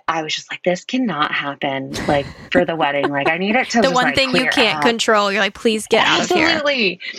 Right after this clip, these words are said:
Speaker 1: You know, and oh my gosh, I need to back up a little bit. One of my very, very, very best friends, um, and actually, th-, both of them are my friends. They got married in, um,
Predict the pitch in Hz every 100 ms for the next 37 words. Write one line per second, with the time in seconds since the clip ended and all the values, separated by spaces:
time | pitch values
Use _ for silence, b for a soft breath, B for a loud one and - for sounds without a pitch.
0 | B B B - 254 247 - 226 - 226
1 | 233 233 202 196 202 185 175 - 160 170
2 | 147 143 - 190 190 220 226 180 170 170
3 | 180 180 175 165 165 165 156 160 156 -
4 | 160 147 175 _ B B B - 180 165
5 | 160 156 160 _ _ _ _ _ _ _
6 | - 185 - _ - 185 - 185 165 -
7 | - 175 - - - 175 165 151 143 143
8 | 156 180 - 156 - 170 190 - 165 151
9 | 151 151 147 - 156 147 147 - 160 147
10 | 143 139 139 143